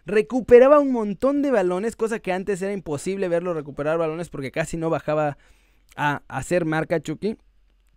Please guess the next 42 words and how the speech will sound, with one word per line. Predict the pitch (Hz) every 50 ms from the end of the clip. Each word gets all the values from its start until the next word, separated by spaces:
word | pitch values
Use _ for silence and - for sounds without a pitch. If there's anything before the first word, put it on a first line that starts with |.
| _
Y | - 165
entonces | 180 160 233 247 247 269
mi | 262 233
teoría | 185 160 185 196 226
es | 220 -
que | - 233 196 - _ _ _ _ _ -
con | - 185 202 214 233
ese | 269 302 294 254 330 226
pleitazo | - 220 180 165 - - 214 220 214 - 277 277
Chucky | - - - 247 208 233 247
se | - 208 165
ganó | 160 151 160 180
el | 190 190
respeto | 190 - - - - 170 151 - 170 156
de | 139 120
Gattuso | 117 - - - 196 214 202 254 240
y | 190 139
entonces | 131 139 143 185 202 196 165 160
ahora | 175 175 180 156
sí, | - - 220 254 254 - - _ _ _ _ _ _ _ -
pum, | - 247 294 311 294 226
pum, | - - 254 269 262 247
pum, | - - 196 185 170 - -
y | - 143 147
lo | 147 143
va | 165 190
a |
empezar | 226 208 - 170 139 170 185 190
a | 185
poner | - - 143 156 185 - -
más | 135 147 151 143 - 131
y |
más. | 123 110 123 120
De | 143 180
hecho, | 214 214 - 240 262 254 - - - _ _ _ _ _ _ _
dijo, | - 214 269 233 - 196 214 240 - - _ _ _ _ _ _ _ _ _ _ _ - - - _ _ _ - _ _ -
eh, | 151 165 170 170 165 160 147 - 117
después | 147 147 - - 196 240 254 254
del | 262 240
partido | 180 170 151 143 - 160 190 208
que | - 165
estaba | 151 - 170 175 196 190 180